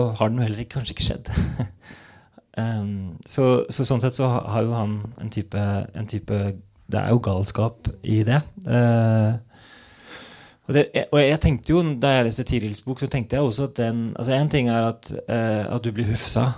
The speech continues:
eh, og det, men det er også det å gå i dine mors klær, eh, ikke sant? Det er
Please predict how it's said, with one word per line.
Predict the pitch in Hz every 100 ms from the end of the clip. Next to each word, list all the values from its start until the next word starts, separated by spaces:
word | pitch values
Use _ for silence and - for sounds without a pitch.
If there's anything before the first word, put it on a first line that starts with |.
| -
eh, | - 117 113 110
og | -
det, | 113 127 131
men | 131
det | 127
er | 107
også | - 131
det | 113 113
å | 113
gå | 110 113 113
i | 107
dine | 107 110
mors | 110 107 -
klær, | 123 117 123 123 - -
eh, | - 123 117
ikke | 113 117
sant? | 123 131 -
Det | 127
er | 117 113 113 110